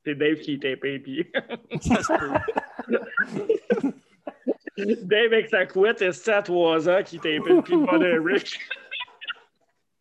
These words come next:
Speaker 2: Après ça, euh, Tornado avec un Tornado Punch sur Ric Flair qui fait son, son fameux Flair Bump là, qui tombe en pleine face.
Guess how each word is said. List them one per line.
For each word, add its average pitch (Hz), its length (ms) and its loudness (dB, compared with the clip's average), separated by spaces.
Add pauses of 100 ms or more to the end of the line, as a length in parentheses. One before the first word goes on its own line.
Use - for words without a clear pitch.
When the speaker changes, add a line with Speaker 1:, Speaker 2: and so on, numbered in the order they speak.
(800)
Speaker 2:
Après 170 260 0
ça, 214 280 6
euh, 143 220 6
Tornado 208 320 4
avec 226 160 2
un 160 80 0
Tornado 226 480 4
Punch 247 300 0
sur 175 160 -4
Ric 151 180 -6
Flair 220 260 -6
qui - 120 -20
fait 143 160 -2
son, 110 480 -8
son 123 140 -10
fameux 127 260 -6 (180)
Flair 127 200 -6
Bump 170 280 -4
là, 180 100 -14
qui - 60 -18
tombe 143 160 -8
en 135 80 -2
pleine 123 180 -4
face. - 400 -12